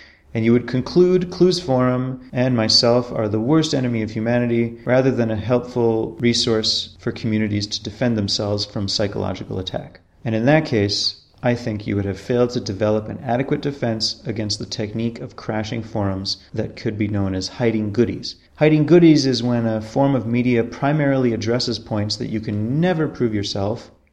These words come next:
and especially to distract you from points that you can easily verify for yourself by ignoring the distracting technique.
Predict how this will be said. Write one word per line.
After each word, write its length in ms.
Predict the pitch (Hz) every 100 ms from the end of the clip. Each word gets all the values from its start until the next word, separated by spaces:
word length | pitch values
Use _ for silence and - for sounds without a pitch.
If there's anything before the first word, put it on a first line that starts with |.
| _ _ -
and 100 | 113
especially 480 | 113 - 165 165 143
to 140 | 120
distract 540 | 113 104 123 120 123
you 140 | 113 107
from 220 | 107 104
points 300 | 104 104 104
that 100 | -
you 120 | 101
can 220 | 101 104
easily 340 | 139 117 107 98
verify 480 | 113 151 139 101 95
for 120 | -
yourself 440 | - - - - -
by 140 | - 107
ignoring 460 | 107 104 98 95
the 60 | 98
distracting 520 | 95 - 101 101 107
technique. 520 | 110 98 117 - -